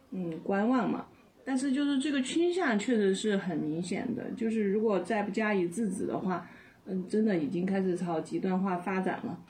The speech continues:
从整体的大局势来讲，就是说减轻孩子的负担，这个，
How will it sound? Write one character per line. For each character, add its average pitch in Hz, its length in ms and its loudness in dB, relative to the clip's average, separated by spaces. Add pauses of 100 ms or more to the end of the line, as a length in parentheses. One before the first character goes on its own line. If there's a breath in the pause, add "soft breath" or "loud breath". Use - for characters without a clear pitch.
(120)
从 247 260 4
整 247 240 4
体 269 120 4
的 220 160 0
大 269 200 4
局 185 200 2
势 220 320 0
来 175 240 0
讲， 190 440 -2
就 196 120 -2
是 196 80 0
说 208 180 0
减 180 200 -2
轻 208 140 2
孩 190 160 4
子 196 80 2
的 185 80 0
负 226 240 -2
担， 214 260 4
这 226 160 2
个， 190 240 2